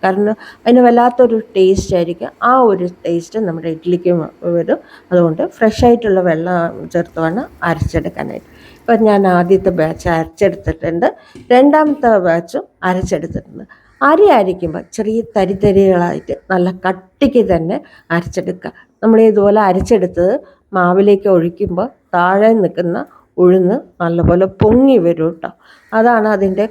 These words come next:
കറക്റ്റായിട്ടുള്ള ഒരു പാകം പറയണത്. അപ്പോൾ നമ്മൾ കുറച്ച് വെള്ളമായിട്ടാണ് അരച്ചെടുക്കുന്നതെങ്കിൽ അരി ഉഴുന്നും ഒക്കെ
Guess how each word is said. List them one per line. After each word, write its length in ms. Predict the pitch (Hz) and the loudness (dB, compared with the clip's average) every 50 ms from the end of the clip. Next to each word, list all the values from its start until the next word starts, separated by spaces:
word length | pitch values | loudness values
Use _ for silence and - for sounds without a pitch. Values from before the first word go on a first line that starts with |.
| - | -4
കറക്റ്റായിട്ടുള്ള 760 | - 185 185 196 190 190 - - 202 185 180 180 175 165 165 185 208 214 - 175 | -2 -2 -2 -2 -4 -4 0 2 2 2 2 0 -4 -4 -4 -4 -4 -4 -6 -4
ഒരു 140 | 175 175 170 175 - 175 | -4 -2 -4 -4 -2 -2
പാകം 400 | 170 175 180 180 185 196 190 196 185 175 | 0 0 0 0 -2 -2 -2 -2 -2 -4
പറയണത്. 500 | 165 156 165 156 170 170 185 190 190 - - _ _ _ _ _ _ _ _ | -6 -8 -8 -8 -8 -10 -10 -12 -14 -18 -20 _ _ _ _ _ _ _ _
അപ്പോൾ 200 | _ 254 254 262 269 269 262 | _ 2 4 4 4 4 2
നമ്മൾ 180 | 254 254 269 277 277 269 269 | 4 4 4 4 4 4 2
കുറച്ച് 240 | 247 - - 269 254 226 220 | -2 -2 0 0 0 2 2
വെള്ളമായിട്ടാണ് 840 | 202 202 226 247 269 269 240 214 190 185 - 196 190 190 196 190 185 165 113 - - - - 190 185 170 175 | 2 2 2 2 2 2 2 2 0 0 -2 -4 -4 -4 -4 -6 -6 -6 -8 -12 -14 -14 -12 -8 -6 -6 -6
അരച്ചെടുക്കുന്നതെങ്കിൽ 1120 | 175 185 - - 202 175 185 180 185 170 165 165 170 175 170 165 170 165 165 160 160 175 220 330 349 - _ _ _ _ _ - 175 | -6 -6 -6 -4 -4 -2 -2 -4 -4 -4 -6 -4 -4 -4 -4 -4 -4 -4 -4 0 0 2 2 2 0 -4 _ _ _ _ _ -2 0
അരി 180 | 175 175 190 196 208 202 185 | 2 4 4 6 6 6 4
ഉഴുന്നും 340 | 165 165 175 175 175 180 185 180 | 2 0 -2 -2 -2 -2 -2 -2
ഒക്കെ 200 | 180 - 180 180 | -2 -2 -2 -2